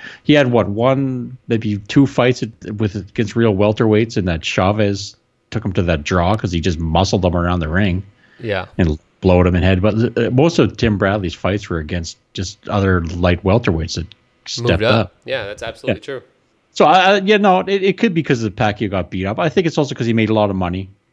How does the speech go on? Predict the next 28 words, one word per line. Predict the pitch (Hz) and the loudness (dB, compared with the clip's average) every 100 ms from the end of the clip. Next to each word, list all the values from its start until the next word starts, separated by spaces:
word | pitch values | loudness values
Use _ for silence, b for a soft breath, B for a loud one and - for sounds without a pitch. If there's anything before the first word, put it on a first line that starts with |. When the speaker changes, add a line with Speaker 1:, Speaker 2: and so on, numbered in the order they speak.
| _ - | _ -6
Speaker 1:
and | 110 101 | -4 -2
he's, | 101 95 90 - | -4 -4 -6 -10
he | 113 | -8
just, | 104 101 - - - - 143 131 B B | -6 -6 -8 -12 -14 -6 -6 -6 B B
if | 185 190 | 2 6
he | |
retires | 202 180 180 180 139 | 6 4 4 4 2
now, | 160 160 117 107 - | 2 2 2 -2 -4
he's | 143 135 | -6 -2
only, | 139 127 117 127 | -2 -2 -4 -4
his | 131 | 0
only | 143 123 | 2 2
losses | 117 127 117 98 | 4 2 0 -2
are | |
to | 92 | -4
Pacquiao. | - 113 110 90 - _ _ _ _ _ _ _ _ - | -2 -4 -4 -10 -14 _ _ _ _ _ _ _ _ -4
Speaker 2:
I | 151 | -2
mean, | 151 143 | -2 -4
that's | 147 - | -6 -4
actually | 165 - 202 | -6 -4 -4
a | 143 | -4
really | 117 127 139 | -4 -2 -2
good | 131 - | -4 -6
point | 139 113 | -8 -6
you | 110 | -6
brought | 117 113 | -4 -4
up. | 104 | -8
Has | - 139 175 175 | -8 -6 -6 -8